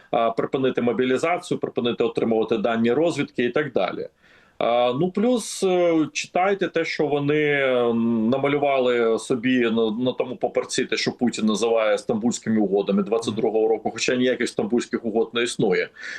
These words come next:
Це вигадки росіян, які самі собі це намалювали.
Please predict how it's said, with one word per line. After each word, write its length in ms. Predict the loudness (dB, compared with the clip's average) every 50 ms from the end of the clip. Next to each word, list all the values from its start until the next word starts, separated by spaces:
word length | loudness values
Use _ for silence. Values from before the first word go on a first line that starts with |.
| -14 -12
Це 240 | -6 -2 0 0 0
вигадки 640 | 0 0 0 0 0 0 -2 -4 -4 -2 0 0 2
росіян, 540 | 2 0 -2 0 0 0 2 2 0 0 0
які 260 | -2 -2 -2 -2 -4
самі 260 | -2 -2 0 0 0 0
собі 320 | 0 0 0 2 0 0
це 160 | 0 0 0
намалювали. 680 | 2 2 2 2 2 2 2 2 2 4 4 2 2 0